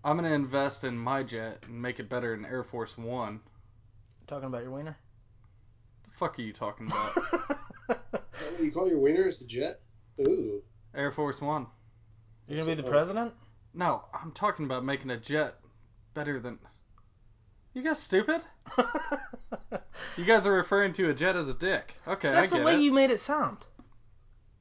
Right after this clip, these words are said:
Speaker 2: I would, <laughs> I would invest in my jet. That's what you said.
Speaker 1: Better than the president's jet.
Speaker 3: <laughs> Like
Speaker 1: How
Speaker 3: his wiener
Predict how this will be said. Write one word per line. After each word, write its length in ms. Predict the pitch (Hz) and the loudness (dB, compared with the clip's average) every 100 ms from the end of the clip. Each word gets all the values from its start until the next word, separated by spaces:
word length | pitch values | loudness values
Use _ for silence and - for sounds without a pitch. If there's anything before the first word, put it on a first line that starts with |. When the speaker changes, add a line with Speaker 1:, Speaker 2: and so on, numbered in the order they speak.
| - | 0
Speaker 2:
I 80 | 160 | 4
would, 240 | 165 156 143 170 | 6 6 2 -4
<laughs> 180 | - - | -2 4
I 100 | 170 | 8
would 100 | 175 | 8
invest 360 | 165 151 156 - | 8 4 2 2
in 120 | 131 | 0
my 240 | 131 156 202 | 4 6 6
jet. 400 | 165 131 143 - | 4 4 2 -2
That's 180 | 160 156 | -2 0
what 120 | 202 | 0
you 100 | 196 | 0
said. 400 | 190 220 190 - - - - - - - - - - - - - - - | -2 0 0 -2 -8 -20 -20 -20 -20 -20 -20 -20 -20 -20 -20 -20 -20 -12
Speaker 1:
Better 240 | 135 139 | -4 -2
than 320 | 131 131 123 117 | 0 -2 -4 -6
the 140 | 120 | -10
president's 800 | 113 135 127 120 117 110 - - - - - | -6 -4 -4 -4 -8 -8 -12 -20 -20 -20 -12
jet. 360 | 131 123 110 - | -4 -2 -2 -2
Speaker 3:
<laughs> 1600 | - - 254 - - - - - - - - - - - - - - | 0 0 0 -4 -8 -20 -20 -20 -20 -20 -20 -20 -20 -20 -20 -18 -2
Like 120 | 139 | 4
Speaker 1:
How 220 | 160 156 | 8 8
Speaker 3:
his 80 | 156 | 8
wiener 400 | 185 202 220 | 6 8 6